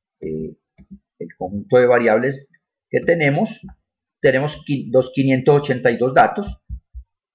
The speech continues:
Obviamente también, eh, no he hecho el análisis exploratorio por avanzar más, pero, eh, siempre se tendría que hacer eso en primera instancia. Y aquí tenemos el número de categorías para cada variable,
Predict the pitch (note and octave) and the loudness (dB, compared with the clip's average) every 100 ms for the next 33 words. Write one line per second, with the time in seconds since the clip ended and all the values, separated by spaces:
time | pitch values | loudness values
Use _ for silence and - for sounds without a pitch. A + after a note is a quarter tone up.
0 | _ _ _ B2 A#2+ D3 D3 C#3 C3+ D3 | _ _ _ 2 4 4 4 0 -4 -2
1 | B2+ A#2 B2 C3 C3+ - C#3+ C#3 C#3 C#3+ | -2 0 0 0 -4 0 0 0 0 0
2 | C#3 C3+ D3+ B2+ A#2 C#3 C#3 B2 G#2+ - | 0 0 0 0 0 -2 -2 0 0 0
3 | A#2 D3+ B2 G#2+ G2+ G2 G#2 - B2+ - | -4 2 2 2 -2 -4 -6 -2 -2 2
4 | D3+ A2+ - _ - - F#2+ G2 - - | 2 2 -2 _ -20 -14 -14 -14 -14 -2
5 | B2+ - C#3+ A#2+ G#2+ F#2 G#2+ - B2 C#3 | 0 2 0 0 -8 -2 -2 0 0 2
6 | A2+ C3 C3 A2 G2+ C3+ - F#2+ B2 - | 0 -2 -6 -8 -8 -6 -6 -6 -8 -14
7 | - _ _ _ _ _ - G3+ A3+ G#3 | -18 _ _ _ _ _ 0 2 4 2
8 | - G#3 E3+ D#3+ E3+ - - - - A#2+ | 0 2 2 0 -2 -6 -18 -20 -4 0
9 | A#2 A#2 C#3+ D#3 D#3 D3 D#3+ D#3 D3 D3+ | 0 0 4 4 4 0 0 0 2 0
10 | D3 A#2 G2 G#2+ C3 D#3+ E3+ D3 C#3 D#3 | 2 0 2 4 4 4 4 4 2 0
11 | E3+ | -4